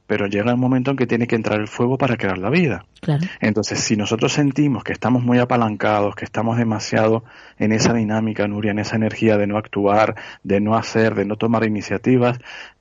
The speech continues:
Speaker 1: es una llamada de atención, un poco un tirón de orejas. Pero también yo, a mí me resuena más, y yo creo que, eh, el consejo va más por ahí, en el sentido de que esta semana tengamos paciencia,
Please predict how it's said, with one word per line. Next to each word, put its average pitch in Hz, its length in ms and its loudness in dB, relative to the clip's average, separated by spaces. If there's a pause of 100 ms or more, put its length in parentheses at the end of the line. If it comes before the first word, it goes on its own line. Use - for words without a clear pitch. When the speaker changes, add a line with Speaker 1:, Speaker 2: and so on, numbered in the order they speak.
Speaker 1:
es 113 140 2
una 120 340 2
llamada 120 460 2
de 110 60 2
atención, 101 420 -6
un 110 100 -4
poco 110 220 -2
un 110 80 -6
tirón 104 240 -2
de 92 60 -4
orejas. 90 440 -4
Pero 123 400 4 (640)
también 123 520 2 (100)
yo, 117 200 0 (160)
a 110 120 -2
mí 117 120 2
me 131 100 4
resuena 120 400 0
más, 127 440 -2
y - 80 -12
yo 95 80 -4
creo 107 180 -2
que, 104 200 0 (520)
eh, - 360 -6 (100)
el - 100 -2
consejo 104 380 0
va 113 80 4
más 113 200 0
por 104 180 0
ahí, 117 240 0 (260)
en 120 120 2
el 120 60 4
sentido 127 380 2
de 131 80 2
que 120 60 0
esta 127 180 -4
semana 120 400 0
tengamos 120 380 -2
paciencia, 104 760 -2